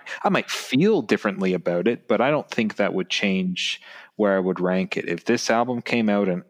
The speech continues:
absolutely changed the game in seventy-six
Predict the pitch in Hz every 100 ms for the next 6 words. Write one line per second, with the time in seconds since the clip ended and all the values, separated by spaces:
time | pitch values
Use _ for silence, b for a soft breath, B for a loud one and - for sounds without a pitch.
0 | _ _ - 117 110 - 113 107 104 98
1 | - 113 113 113 113 - 92 107 107 104
2 | 95 90 104 101 98 95 - 113 - -
3 | -